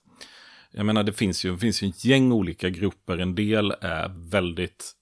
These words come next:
präglade av, liksom, rasism och, och, och sådär. Och de aktivister som jag har kontakt med, vi, vi har ju också format vår relation för att,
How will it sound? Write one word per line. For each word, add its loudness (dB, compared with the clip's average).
präglade -2
av, -4
liksom, -8
rasism -2
och, -6
och, -4
och -8
sådär. -6
Och -6
de 0
aktivister -4
som 0
jag 4
har 6
kontakt -2
med, -4
vi, 0
vi 0
har 2
ju 2
också -4
format -2
vår -4
relation -4
för -6
att, -12